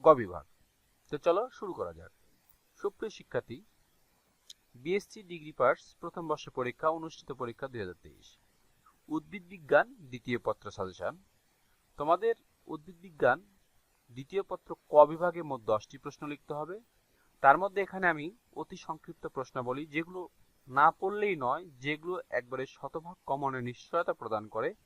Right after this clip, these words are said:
বা আসার সম্ভাবনা, সে সকল প্রশ্নগুলোই আমি এখানে তুলে ধরেছি। তো চলো আমরা একটু আলোচনা করে নিই কি কি থাকছে তোমাদের জন্য। প্রথম এক নম্বর প্রশ্ন,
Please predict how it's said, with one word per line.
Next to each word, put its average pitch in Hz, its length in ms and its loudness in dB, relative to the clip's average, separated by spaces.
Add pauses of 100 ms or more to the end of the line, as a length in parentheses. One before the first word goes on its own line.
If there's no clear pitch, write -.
(320)
বা 120 140 2
আসার 127 360 2
সম্ভাবনা, 117 600 -6
সে - 200 -12
সকল 220 320 -8
প্রশ্নগুলোই 131 600 -6
আমি 123 180 -2
এখানে 117 300 -8
তুলে 120 200 -10
ধরেছি। 85 380 -20 (340)
তো 151 60 -16
চলো 185 240 2
আমরা 190 180 2
একটু 160 160 0
আলোচনা 135 360 4
করে 139 220 -6
নিই 165 200 -8
কি 190 100 -20
কি - 140 -20
থাকছে - 400 -4
তোমাদের 110 380 -8
জন্য। 117 300 -14 (680)
প্রথম 196 380 -6 (960)
এক - 220 2
নম্বর 175 240 0
প্রশ্ন, 143 400 -8